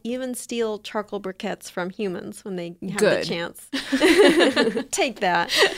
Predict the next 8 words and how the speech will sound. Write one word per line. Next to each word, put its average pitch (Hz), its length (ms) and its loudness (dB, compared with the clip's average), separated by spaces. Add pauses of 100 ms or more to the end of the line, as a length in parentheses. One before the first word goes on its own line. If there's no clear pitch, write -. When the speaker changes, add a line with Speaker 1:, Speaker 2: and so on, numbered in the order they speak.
(220)
Speaker 1:
Um, 190 560 4 (360)
so 247 220 4
it's, 240 260 0
yeah, 233 220 4
they, 214 260 4
and 214 220 0
they'll, 208 160 0
like, 180 300 -2